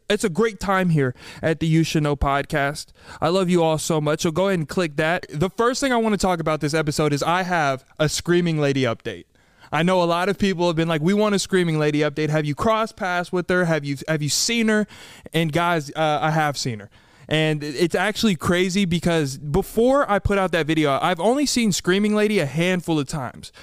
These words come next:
right? She's only outside of the seven eleven, and she only screams at me from a distance. The only time we had an interaction was that time that I made a video about. And if you haven't seen the Screaming Lady video, it's a, it's a pretty viral video that I made. I think it's done over a million views now, so thank you to you guys.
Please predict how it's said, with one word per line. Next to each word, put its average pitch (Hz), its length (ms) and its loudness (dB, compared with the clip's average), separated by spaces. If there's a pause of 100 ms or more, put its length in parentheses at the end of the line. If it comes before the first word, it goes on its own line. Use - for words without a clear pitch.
(220)
right? 180 240 0
She's 180 160 0
only 226 320 2
outside 180 460 0
of 160 60 -6
the 156 60 0
seven 151 320 -2
eleven, 127 340 0
and 139 140 0
she - 100 0
only 196 260 2
screams 165 360 0
at 151 100 0
me 147 100 -2
from 135 200 -2
a 120 40 -2
distance. 120 500 -6 (200)
The 190 120 2
only 269 180 2
time 226 280 0
we 214 120 2
had 214 160 2
an 196 60 -2
interaction 170 640 0 (180)
was 156 360 2 (240)
that 185 260 0
time 185 280 0
that 165 100 2
I 170 80 2
made 160 180 2
a 143 40 2
video 156 280 2
about. 117 220 -2
And 131 100 -4
if 135 80 -2
you 185 60 2
haven't 208 180 0
seen 208 160 -4
the 165 60 -4
Screaming 156 400 -2
Lady 147 180 0
video, 143 340 0
it's 139 140 -4
a, 139 120 0
it's 131 200 -6
a 135 60 -6
pretty 294 260 2
viral 131 340 0
video 120 380 -2
that 117 160 -2
I 113 140 0
made. 117 240 -4
I 151 80 -4
think 160 180 -4
it's 131 140 -6
done 131 160 0
over 123 260 0
a 120 40 0
million 120 380 -2
views 123 240 -2
now, 143 140 -2
so 143 160 -6
thank 110 260 -6
you 113 60 -6
to 110 80 -8
you 117 160 -4
guys. 127 320 -2